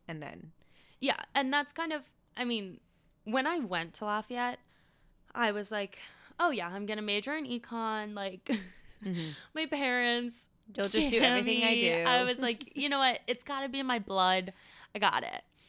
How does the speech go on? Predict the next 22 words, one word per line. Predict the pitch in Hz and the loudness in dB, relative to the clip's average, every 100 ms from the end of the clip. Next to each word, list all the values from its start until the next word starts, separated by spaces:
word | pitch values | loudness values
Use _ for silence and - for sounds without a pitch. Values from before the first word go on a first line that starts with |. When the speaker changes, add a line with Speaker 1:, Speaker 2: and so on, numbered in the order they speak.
| - _ _ _ _ | -20 _ _ _ _
Speaker 2:
Took | - 247 | -2 0
an | |
econ | 254 226 214 214 | 2 2 2 4
class, | 208 208 214 - - _ _ _ _ _ _ _ - - - | 4 4 0 -12 -18 _ _ _ _ _ _ _ -20 -20 -2
did | 240 202 | -2 -2
so | - - 202 | -6 0 2
poorly, | 208 208 175 165 165 196 185 _ _ _ - | 0 -2 -2 -2 -2 -4 -6 _ _ _ -6
and | 214 | -2
I | |
was | 202 | -2
like, | 190 185 | -4 -8
"Okay, | 180 | -8
this | 147 160 - | -8 -10 -12
is | - | -16
not | 165 208 202 - | -2 0 0 -4
for | - | -16
me." | 85 65 - - - - _ | -14 -16 -18 -20 -20 -20 _
Um, | 240 214 170 165 170 - | 2 2 0 -4 -12 -2
and | 254 | 0
I've | 247 | 2
always | 240 262 | 0 -2
re-, | 285 | -4